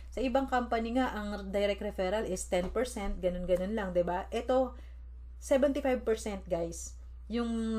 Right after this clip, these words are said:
yung activation nila, seventy-five percent yung mapupunta sa'yo pag nag-invite ka. Gaano kalaki yun?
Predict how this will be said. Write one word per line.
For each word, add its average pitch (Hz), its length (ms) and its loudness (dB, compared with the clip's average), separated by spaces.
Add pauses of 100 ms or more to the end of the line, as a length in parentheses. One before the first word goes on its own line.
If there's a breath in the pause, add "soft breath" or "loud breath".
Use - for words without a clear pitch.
(100)
yung 240 240 -2
activation 240 560 0
nila, 254 440 -2
seventy-five 254 640 -2
percent 240 440 -2
yung 208 200 -6
mapupunta 202 480 -4
sa'yo 220 280 -4
pag 185 160 -2
nag-invite 175 480 -6
ka. 170 120 -6
Gaano 240 280 0
kalaki 190 400 -2
yun? 160 160 -6